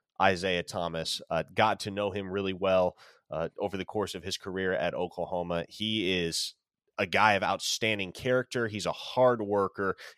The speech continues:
It took him a long time to crack it at Oklahoma. He was virtually a non-factor until his redshirt junior season.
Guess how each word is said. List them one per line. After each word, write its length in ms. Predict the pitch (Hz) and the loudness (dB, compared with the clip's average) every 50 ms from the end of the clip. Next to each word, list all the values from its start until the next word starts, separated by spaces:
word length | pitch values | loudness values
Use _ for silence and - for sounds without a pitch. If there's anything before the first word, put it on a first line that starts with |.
| _ - | _ 4
It 200 | 120 - - - | 4 4 4 0
took 300 | - - 143 156 151 - | -2 0 0 0 0 0
him 220 | - 156 143 131 | -2 -2 0 2
a 80 | 107 87 | 2 2
long 600 | 87 87 92 101 113 120 120 120 120 120 117 110 - | 2 2 4 6 6 8 8 6 6 4 0 -4 -6
time 460 | - 110 101 95 85 76 69 73 - _ _ _ _ - _ _ _ - | -4 -2 -2 0 -2 -2 -4 -8 -14 _ _ _ _ -20 _ _ _ -6
to 120 | - 110 98 | -4 -4 -4
crack 420 | - - - 110 101 104 - - | -4 0 2 4 4 4 2 0
it 160 | 101 80 78 | -2 -2 -2
at 140 | 82 80 92 | -4 -4 -4
Oklahoma. 600 | 92 90 90 - - 85 - 87 82 76 67 67 - | -4 -4 -6 -6 -6 -6 -6 -4 -8 -8 -8 -12 -16
He 220 | - - 127 131 | -8 -4 -2 -2
was 340 | 123 117 104 90 85 - - _ | 0 -2 -2 -2 -2 -6 -6 _
virtually 580 | 104 92 117 120 123 - - 135 120 120 110 98 | -6 -2 -2 0 0 -2 -2 -2 0 0 0 0
a 60 | 90 | 0
non-factor 920 | 90 95 104 107 110 107 107 98 - - 104 92 90 - - 90 80 73 _ - - - _ _ - | 0 0 2 2 2 2 0 -2 0 2 2 2 2 0 -2 -6 -6 -6 _ -12 -20 -20 _ _ -4
until 320 | 101 98 90 - 123 117 | -4 -4 -2 -2 -2 0
his 180 | 101 104 98 82 | 0 -2 -4 -4
redshirt 460 | 82 90 101 107 - - 113 101 92 | -4 -2 -2 -2 -2 -4 -8 -8 -8
junior 320 | 92 107 104 107 104 92 85 | -8 -10 -10 -8 -8 -8 -8
season. 500 | - - - 104 107 104 117 117 117 | -8 -6 -6 -4 -4 -4 -4 -6 -8